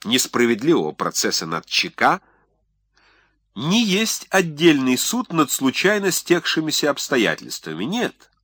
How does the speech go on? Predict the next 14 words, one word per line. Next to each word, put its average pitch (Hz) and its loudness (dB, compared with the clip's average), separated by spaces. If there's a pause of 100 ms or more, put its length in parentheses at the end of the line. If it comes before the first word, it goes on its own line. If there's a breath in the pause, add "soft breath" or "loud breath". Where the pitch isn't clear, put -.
(500)
Это 214 -4
сигнал 175 4
судебной 156 2
политики, 110 -2
это 78 -8
витринный 175 2
образец, 151 2 (440 loud breath)
по 120 0
которому 120 2
со 120 0
склада 120 4
отпускают 107 0
для 104 0
провинции. 90 -2